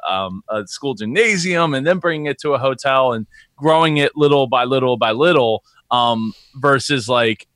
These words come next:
let's, how, how do we get the biggest of the big, uh, players involved? And,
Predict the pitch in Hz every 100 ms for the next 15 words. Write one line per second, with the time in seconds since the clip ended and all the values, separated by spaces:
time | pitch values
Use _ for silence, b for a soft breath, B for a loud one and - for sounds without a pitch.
0 | _ _ - 147 147 156 135 - 165 160
1 | 151 147 - - 139 139 135 139 117 113
2 | - 123 120 107 - b b _ 110 107
3 | - 165 190 190 151 110 110 104 101 98
4 | 107